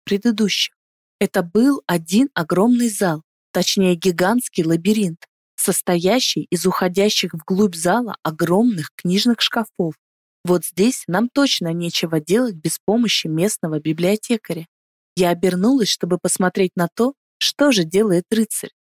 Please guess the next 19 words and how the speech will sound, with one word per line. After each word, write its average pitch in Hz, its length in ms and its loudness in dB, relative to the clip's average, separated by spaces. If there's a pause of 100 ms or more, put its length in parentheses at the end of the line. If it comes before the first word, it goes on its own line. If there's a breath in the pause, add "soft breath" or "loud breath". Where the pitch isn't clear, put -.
(100)
и - 60 -12
чуть - 280 -4
не 196 80 2
упала. 220 480 0 (480)
Артур 196 460 0
сидел 170 440 -2
прямо 185 360 0
на 165 160 -2
полу 170 380 -2 (260)
с - 100 -12
какой-то 185 440 0
раскрытой 208 500 -2
книгой 233 420 2
на 160 140 -2
коленях 180 560 -2 (140)
и 156 60 -10
читал. 202 500 -2 (1080)
"Ну 240 80 6
что, 180 440 0